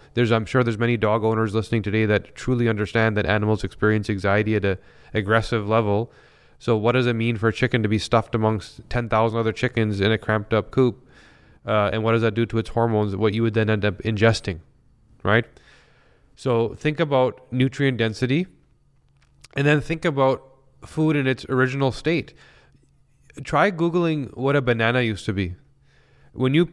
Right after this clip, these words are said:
open a banana, you take a bite and you look at it, right? That splice, you see consistency. It's, it looks the same. Bananas used to have seeds in them. It's a fr-, it's a fruit after all,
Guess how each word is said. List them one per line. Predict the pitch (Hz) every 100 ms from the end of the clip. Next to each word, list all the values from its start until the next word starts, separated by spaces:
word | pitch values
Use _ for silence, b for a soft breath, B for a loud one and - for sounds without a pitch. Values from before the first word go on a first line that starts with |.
| -
open | 131 135 190
a | 190
banana, | 170 143 135 131
you | 131
take | - 143 160
a |
bite | 120 117 131
and | 120
you | 120
look | 127 208
at | 113 95
it, | 135 - - - - - - - - - - - -
right? | 110 127 -
That | 110 107
splice, | - - 131 123 120 - - b b b b b -
you | 127
see | 120 - 139 151 151 135
consistency. | - 131 - 143 - 120 - 92
It's, | 87 107 -
it | 123
looks | 113 127 - -
the | 123
same. | 143 127 87 92 _ b b b b b b
Bananas | 117 123 135 208 170 139
used | 135 156
to | 165
have | 147 123 -
seeds | - 202 156
in | 123
them. | 95
It's | 90 117
a |
fr-, | - 107
it's | 107
a | 107
fruit | - 190
after | 117 104 - 98
all, | 101 165